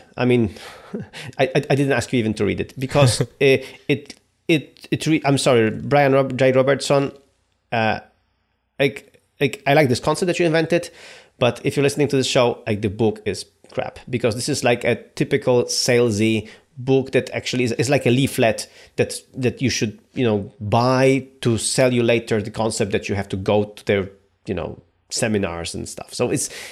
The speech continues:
uh, I don't like the fact, I don't like this when people write a book,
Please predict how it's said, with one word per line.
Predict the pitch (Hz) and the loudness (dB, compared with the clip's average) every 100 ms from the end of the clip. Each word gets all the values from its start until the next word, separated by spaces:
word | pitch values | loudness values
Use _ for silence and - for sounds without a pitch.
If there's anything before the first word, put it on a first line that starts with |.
| - - | -8 -2
uh, | 135 - - | -2 -4 0
I | 165 | 4
don't | 180 | 4
like | 190 156 | 4 2
the | 156 | 0
fact, | - 156 160 - - - - | 2 0 0 -8 -16 -14 2
I | |
don't | 180 202 | 4 6
like | 190 160 | 4 2
this | - - | -2 0
when | 151 147 | 2 2
people | 175 151 127 - _ | 2 0 0 -8 _
write | 143 156 156 | 2 4 4
a | 123 | 2
book, | 117 175 - | 2 2 0